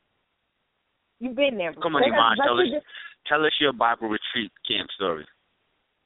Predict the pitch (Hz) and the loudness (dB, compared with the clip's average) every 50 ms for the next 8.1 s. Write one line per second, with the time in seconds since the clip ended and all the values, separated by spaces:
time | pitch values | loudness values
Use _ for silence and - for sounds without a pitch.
0 | _ - 233 294 349 277 - - 240 254 269 254 233 226 220 208 202 202 202 202 | _ 0 2 4 4 4 2 2 2 2 2 2 0 2 4 6 6 6 6 4
1 | 208 196 185 180 - 143 - - - - - - - - 339 349 - - 302 302 | 2 2 2 0 0 2 2 0 0 0 -2 -4 -4 -2 -4 -8 -8 -8 -6 -6
2 | - - - - _ 359 - _ _ _ - - - - - 208 - 233 - - | -6 -6 -6 -10 _ -12 -12 _ _ _ -14 -10 -8 -6 -6 -4 -2 -2 -2 -2
3 | - - - - - 349 311 240 202 185 - 160 185 - 330 294 - - - - | -4 -6 -8 -6 -2 0 2 4 4 4 4 2 0 -2 -4 -8 -12 -14 -16 -16
4 | - _ - 415 392 320 - _ _ _ 220 247 247 247 247 233 226 226 220 247 | -16 _ -20 -20 -20 -20 -20 _ _ _ 0 2 2 4 2 2 0 -2 -4 -6
5 | 311 320 - _ _ _ _ - 453 539 622 587 453 554 427 392 - 440 392 381 | -6 -8 -10 _ _ _ _ -2 0 0 0 -2 -4 -4 -4 -4 -6 -8 -10 -10
6 | - 381 339 - - _ 233 - _ _ _ - 220 208 202 220 247 233 220 - | -10 -12 -12 -12 -14 _ -20 -20 _ _ _ -16 -14 -4 -2 0 0 0 -2 -6
7 | 240 233 - - 392 403 - 339 262 262 302 277 254 269 - 262 233 220 214 196 | -10 -8 -8 -8 -10 -8 -6 -6 -6 -6 -4 -6 -8 -6 -8 -10 -10 -8 -8 -10
8 | 190 | -10